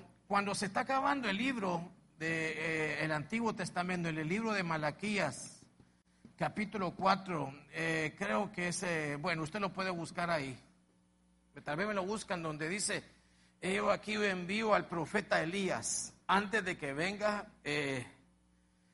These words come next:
eh, el día ardiente, el día terrible". Versículo cinco,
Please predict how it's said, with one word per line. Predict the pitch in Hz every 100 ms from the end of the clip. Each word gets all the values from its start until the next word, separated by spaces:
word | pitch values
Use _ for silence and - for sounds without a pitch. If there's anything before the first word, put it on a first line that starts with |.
| _ _ _ -
eh, | 151 156 151 147
el | 151 156 156
día | 180 196 185 165 165
ardiente, | 156 151 151 170 160 147 131
el | 131
día | 175 170
terrible". | 165 151 165 139 117 98 - _ _
Versículo | 160 143 226 202 185
cinco, | 180 170 127 -